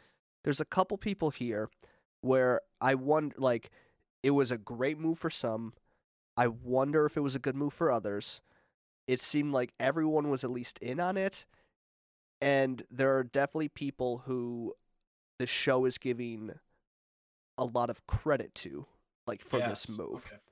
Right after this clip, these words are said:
Speaker 1: And so I
Speaker 2: Cool.
Speaker 1: think,
Speaker 2: I'm glad that
Speaker 1: like,
Speaker 2: you said that.
Speaker 1: this is,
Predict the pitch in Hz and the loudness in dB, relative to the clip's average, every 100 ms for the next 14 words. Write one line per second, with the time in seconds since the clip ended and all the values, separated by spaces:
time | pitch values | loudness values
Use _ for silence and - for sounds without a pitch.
0 | _ _ _ _ 120 120 - 139 131 127 | _ _ _ _ -4 -2 2 4 4 4
1 | 156 156 151 147 131 113 104 - - - | 2 2 4 4 4 0 -10 -18 -20 -20
2 | _ _ _ - - 156 170 - 165 160 | _ _ _ -18 2 4 4 4 6 6
3 | 156 147 - - - | 6 4 4 2 0